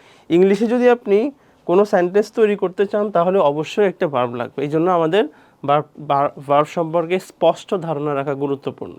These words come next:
ঠিক আছে? আচ্ছা, তাহলে আমরা বুঝতে পারতেছি যে there must be a verb to make a sentence in English, even if it is just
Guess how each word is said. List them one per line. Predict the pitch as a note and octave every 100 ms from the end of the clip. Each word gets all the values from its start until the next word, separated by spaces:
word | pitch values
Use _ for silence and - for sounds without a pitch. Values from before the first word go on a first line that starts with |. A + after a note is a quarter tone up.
| - _ _ _ -
ঠিক | F3
আছে? | A3 -
আচ্ছা, | _ _ _ - - _ -
তাহলে | - F3+ G3+
আমরা | G#3
বুঝতে | G3 F#3 F3+ G#3
পারতেছি | G#3 - G#3+ D#3
যে | C3+ D#3 A#3+ C#4+ _ - _ C#3
there | D3 F#3
must | G#3+ G#3+ G#3+ -
be | A#3
a | D#3+
verb | C3 C#3 C3 D3 G3+ - _ _ _ _ _
to | D#3+
make | E3 F#3+ G3+
a | - F#3
sentence | D#3 D#3 F3+ F3
in | C3+
English, | B2+ C3+ F3 - F3
even | E3 G3 G3
if | F#3 F#3
it | E3+ G3
is | G3+ - E3 - -
just | D3 D3+ -